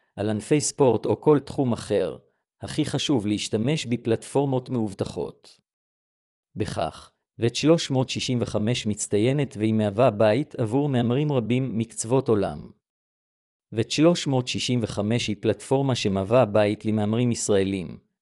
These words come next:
אך לא רק. אם אתם אוהבים להמר על ענפי ספורט בחו"ל, ושלוש מאות שישים וחמש מציע מגוון בתים שונים ומשחקים שאפשר למצוא בכל מיני יבשות שונות.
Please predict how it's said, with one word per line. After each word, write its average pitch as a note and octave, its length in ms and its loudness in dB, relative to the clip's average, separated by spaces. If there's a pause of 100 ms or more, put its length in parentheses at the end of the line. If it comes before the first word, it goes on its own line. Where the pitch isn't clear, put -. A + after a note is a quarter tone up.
(100)
אך - 200 -6
לא C3 200 4
רק. - 380 -6 (960)
אם C3+ 140 2
אתם C#3+ 280 2
אוהבים A#2+ 340 2
להמר A#2+ 320 0
על G#2+ 100 2
ענפי G#2+ 320 -2
ספורט B2 440 0
בחו"ל, G#2 520 -4 (460)
ושלוש D#3+ 500 0
מאות C#3+ 160 -2
שישים C#3 360 -4
וחמש A#2 420 -2
מציע C#3 360 0
מגוון A#2 480 -2
בתים C3+ 320 -2
שונים C3+ 520 -2 (100)
ומשחקים B2+ 680 -2
שאפשר C3 460 2
למצוא B2 400 2
בכל D3 320 0
מיני B2+ 340 0
יבשות G#2+ 420 -2
שונות. D#2+ 640 -8